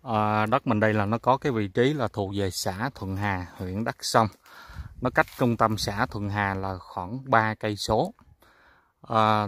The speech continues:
từ cái nhà của mình mà đi ra đụng đường nhựa, à, ngay ngã ba luôn.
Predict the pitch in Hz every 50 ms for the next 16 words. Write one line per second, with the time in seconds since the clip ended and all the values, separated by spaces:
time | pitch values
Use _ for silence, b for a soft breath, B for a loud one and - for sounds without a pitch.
0 | 101 - 110 101 101 98 - - 123 135 131 117 107 101 98 98 98 95 - -
1 | 123 123 110 101 101 101 101 101 95 95 104 107 104 110 110 107 107 107 107 107
2 | 104 107 104 101 104 107 104 104 110 113 95 92 110 107 104 98 92 98 98 95
3 | 92 98 98 - - - - _ _ _ _ _ b b b b b b b b
4 | b b - 104 104 104 107 110 107 107 110 120 117 113 110 110 107 107 104